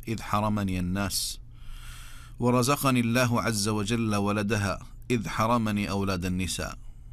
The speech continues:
الله أكبر. يقول الإمام النووي رحمه الله في هذا الحديث دلالة لحسن العهد وحفظ الود ورعاية حرمة الصاحب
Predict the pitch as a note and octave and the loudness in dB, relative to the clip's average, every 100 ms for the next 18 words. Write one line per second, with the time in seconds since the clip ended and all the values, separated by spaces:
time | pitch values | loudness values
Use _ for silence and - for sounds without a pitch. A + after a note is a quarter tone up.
0 | - - - G#2+ G2 F#2 D#2+ E2 - - | -14 -12 -6 -4 -2 -2 -2 -6 -10 -10
1 | - - - - - A2+ G#2+ G2+ G#2 G2 | -12 -12 -14 -12 -6 -2 0 0 0 0
2 | G#2+ A2 G2+ - A#2+ A2+ G2+ G#2 C3 B2 | 0 0 -2 0 0 0 0 2 2 0
3 | - - - - - - - F#2+ A#2 A#2+ | -8 -16 -14 -14 -16 -12 -4 0 0 0
4 | A#2 - A#2 C#3+ C#3+ D3 - B2+ F#2 G2+ | -2 -2 0 0 0 -2 -4 -4 0 2
5 | A2 G#2+ A2 G#2 F#2+ G2+ C3+ - G#2 F#2 | 2 0 0 -2 -2 -2 0 2 2 2
6 | G2+ E2+ - - - - - - - - | 2 0 -8 -12 -12 -14 -14 -14 -8 -2
7 | G2 C3 A2 G#2 G2+ A#2+ - - - - | 0 0 2 2 2 0 -2 -10 -10 -14
8 | - - - G2 A#2 A#2 G#2+ C#3+ B2+ A#2+ | -14 -14 -6 2 4 6 6 6 4 2
9 | G#2+ D3+ C3 A#2+ G#2+ - C3+ B2 A2 | 2 2 2 2 4 6 6 4 2